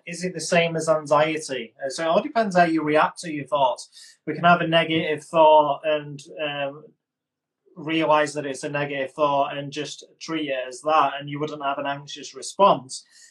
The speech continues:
However, if you start to shine a spotlight on this negative re-, uh, thought and start to ruminate on it,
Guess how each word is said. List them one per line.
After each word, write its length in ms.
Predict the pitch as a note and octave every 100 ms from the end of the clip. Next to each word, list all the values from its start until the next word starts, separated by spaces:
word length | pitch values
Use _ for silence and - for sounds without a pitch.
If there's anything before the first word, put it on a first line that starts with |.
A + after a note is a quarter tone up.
| _
However, 360 | D#3+ E3 D#3
if 160 | D#3 C#3+
you 100 | C#3+
start 300 | - D#3+ D#3
to 60 | D3+
shine 320 | D3 E3 D#3+
a 60 | D3
spotlight 680 | - F3+ F3 D#3 D3+ D3+
on 120 | D3+ C#3+
this 220 | C#3+ -
negative 480 | D3+ D3 C#3 C#3 C3+
re-, 260 | C#3 C#3
uh, 220 | D3+ D3 C3+
thought 540 | - D3+ C#3+ C#3 C#3 C3+
and 120 | C3+
start 280 | - D3 C#3+
to 100 | D3+
ruminate 680 | C3+ D#3 F3 D3+ C#3 C3+ C3+
on 160 | C3 C3
it, 140 | C#3